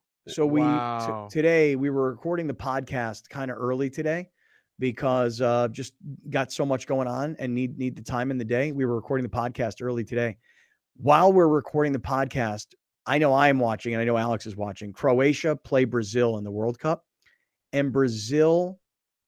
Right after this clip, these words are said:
Speaker 1: just got, now this is wh-, at the time of recording. So for those of you
Speaker 2: Wow.
Speaker 1: later in the afternoon that are listening on radio,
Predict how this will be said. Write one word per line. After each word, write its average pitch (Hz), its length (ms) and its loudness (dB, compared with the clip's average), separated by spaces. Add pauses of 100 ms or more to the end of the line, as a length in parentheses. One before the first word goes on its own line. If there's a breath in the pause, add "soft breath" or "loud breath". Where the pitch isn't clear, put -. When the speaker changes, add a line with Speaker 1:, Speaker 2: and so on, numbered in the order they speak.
(220)
Speaker 1:
just 156 480 2
got, 139 400 2
now 131 120 2
this 131 140 -2
is 135 120 -4
wh-, 135 140 -4
at 117 120 -8
the - 40 -20
time 143 260 -2
of 123 100 -2
recording. 117 400 -2
So 107 120 -4
for 120 120 -6
those 123 180 2
of 120 60 -2
you 123 80 -2
Speaker 2:
Wow. 123 60 4
Speaker 1:
later 123 180 4
in 120 60 -2
the 117 80 0
afternoon 120 420 -2
that 113 80 0
are 117 80 -2
listening 120 320 -2
on 107 100 -2
radio, 110 340 0